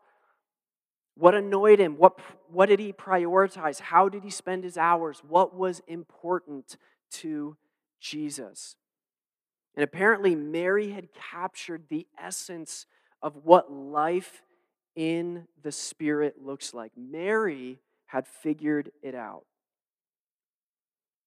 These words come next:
It was love. It was desire. It was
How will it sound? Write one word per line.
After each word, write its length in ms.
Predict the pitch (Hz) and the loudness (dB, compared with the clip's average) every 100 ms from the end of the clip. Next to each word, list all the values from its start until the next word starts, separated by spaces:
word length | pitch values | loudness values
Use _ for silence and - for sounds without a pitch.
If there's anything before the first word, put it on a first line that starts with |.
| _ _ _ | _ _ _
It 60 | 143 | -16
was 180 | 151 156 | -14 -6
love. 380 | 160 220 131 _ _ _ _ _ _ _ _ _ _ _ _ _ _ _ _ _ _ - | -4 -2 -4 _ _ _ _ _ _ _ _ _ _ _ _ _ _ _ _ _ _ -16
It 80 | 151 | -8
was 240 | 165 156 | -6 -6
desire. 1040 | - 165 147 135 156 151 180 180 147 101 - _ _ _ | -8 -10 -8 -12 -12 -8 -6 -6 -8 -10 -18 _ _ _
It 160 | 165 160 | -10 -6
was 240 | 175 170 | -6 -8